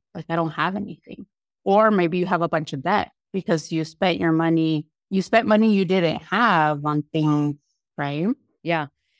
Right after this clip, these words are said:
Speaker 2: And the, the marketing, the marketing, especially in the wellness world, is so great. And I say this all the time. I literally want to applaud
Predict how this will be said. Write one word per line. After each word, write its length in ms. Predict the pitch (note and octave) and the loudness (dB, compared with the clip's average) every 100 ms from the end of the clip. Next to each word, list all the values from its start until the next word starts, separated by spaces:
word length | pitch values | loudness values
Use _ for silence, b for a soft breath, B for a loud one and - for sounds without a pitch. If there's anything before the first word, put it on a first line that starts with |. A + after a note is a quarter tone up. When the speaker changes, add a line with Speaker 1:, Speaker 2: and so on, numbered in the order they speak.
| _ | _
Speaker 2:
And 140 | - A3+ | 0 2
the, 160 | G#3+ G3 | 2 2
the 140 | G#3+ G3+ | 2 2
marketing, 760 | G3+ G#3+ B3 C#4+ A#3+ G3 F#3 B2 | 4 2 0 -4 -2 -4 -6 -8
the 120 | F#3 | -8
marketing, 460 | F3 G3+ A#3+ G3 | -8 -8 -10 -10
especially 340 | E3+ F#3 F3 G3 | -8 -10 -10 -10
in 60 | |
the 100 | F#3 | -8
wellness 440 | D#3 D#3 F3 F3 - | -4 -4 -2 -8 -6
world, 380 | D#3+ C#3+ C#3+ - _ _ _ _ | -4 -4 -4 -8 _ _ _ _
is 180 | C4+ B3+ | -2 -2
so 460 | - - C#4 C4+ B3 | -4 0 4 4 2
great. 560 | D#3+ F#3 E3+ C#3+ C#3+ _ _ _ | -2 0 0 0 -6 _ _ _
And 140 | B3 | -2
I 80 | C4+ | -2
say 200 | C#4 D#4 | -4 -6
this 200 | D4 E4+ | -8 -6
all 160 | B3 G#3+ | -4 -4
the 100 | G3+ | -6
time. 380 | E3+ E3+ D#3 E3 | -8 -10 -8 -10
I 200 | G#3 C4+ | -4 -4
literally 760 | C4 A#3+ A#3 A#3+ D4 C#4+ D#4 D#4 | -4 -2 -2 0 -4 -6 -10 -10
want 380 | A3 G3+ G3+ F3+ | -8 -6 -6 -8
to 180 | G3 G#3 | -12 -12
applaud 920 | - - A#3+ G#3+ A3+ A3+ A#3 A#3 | -12 -10 -8 -4 -2 0 0 -2